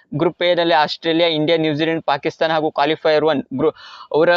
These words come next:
ವುಮೆನ್ಸಲ್ಲಿ ಕ್ವಾಲಿಫೈಯರ್ ಒನ್ ಹಾಕ ಬರೋರು ಐದು ಟೀಮ್ಗಳಿರುತ್ತೆ. ಅದೇ ರೀತಿಯಾಗಿ ಗ್ರೂಪ್ ಬಿಯಲ್ಲಿ ಬಾಂಗ್ಲಾದೇಶ್, ಇಂಗ್ಲೆಂಡ್, ಕ್ವಾಲಿಫೈಯರ್ ಟೂ ಹಾಗೂ ಸೌತ್ ಆಫ್ರಿಕಾ, ವೆಸ್ಟ್ ಇಂಡೀಸ್. ಇಲ್ಲಿ ಐದು ಟೀಮ್ಗಳಿವೆ. ಎರಡು ಗ್ರೂಪ್ ಸ್ಟೇಜಲ್ಲೂ ಕೂಡ ಐದೈದು ಟೀಮ್ಗಳಿವೆ. ಅದೇ ರೀತಿಯಾಗಿ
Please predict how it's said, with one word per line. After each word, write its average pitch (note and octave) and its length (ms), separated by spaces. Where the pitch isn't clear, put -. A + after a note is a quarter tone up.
ವುಮೆನ್ಸಲ್ಲಿ D#3+ 520
ಕ್ವಾಲಿಫೈಯರ್ D#3+ 680
ಒನ್ D#3 180
ಹಾಕ D#3 160
ಬರೋರು D#3 360
ಐದು D#3+ 200
ಟೀಮ್ಗಳಿರುತ್ತೆ. D3+ 640
ಅದೇ E3 220
ರೀತಿಯಾಗಿ F3 440
ಗ್ರೂಪ್ D#3 300
ಬಿಯಲ್ಲಿ E3 300
ಬಾಂಗ್ಲಾದೇಶ್, D3 640
ಇಂಗ್ಲೆಂಡ್, D3+ 440
ಕ್ವಾಲಿಫೈಯರ್ D#3 560
ಟೂ F3 120
ಹಾಗೂ D#3 240
ಸೌತ್ D#3 260
ಆಫ್ರಿಕಾ, D#3+ 360
ವೆಸ್ಟ್ E3+ 260
ಇಂಡೀಸ್. C3+ 320
ಇಲ್ಲಿ D#3+ 180
ಐದು E3+ 260
ಟೀಮ್ಗಳಿವೆ. D3 520
ಎರಡು D#3+ 360
ಗ್ರೂಪ್ D3 260
ಸ್ಟೇಜಲ್ಲೂ E3 460
ಕೂಡ E3 200
ಐದೈದು D#3+ 340
ಟೀಮ್ಗಳಿವೆ. C#3+ 480
ಅದೇ D#3+ 260
ರೀತಿಯಾಗಿ F#3 520